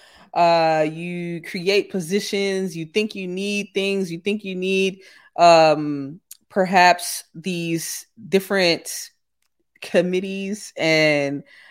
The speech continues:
departments that may or may not be necessary for where you're going in the future,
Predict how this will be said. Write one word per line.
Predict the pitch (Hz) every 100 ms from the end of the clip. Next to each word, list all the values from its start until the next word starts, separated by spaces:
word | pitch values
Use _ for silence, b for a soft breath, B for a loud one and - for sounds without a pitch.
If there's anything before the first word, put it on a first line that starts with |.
| b 156
departments | 165 170 175 180 185 185 - -
that | 175 165 - -
may | 180 226
or | 220
may | 208 208
not | 202 190
be | 185 170
necessary | 170 202 - 170 160
for | 160 156
where | 170
you're | 156 151
going | 151 139 127 _ _ _
in | 147 139
the |
future, | - 151 - 139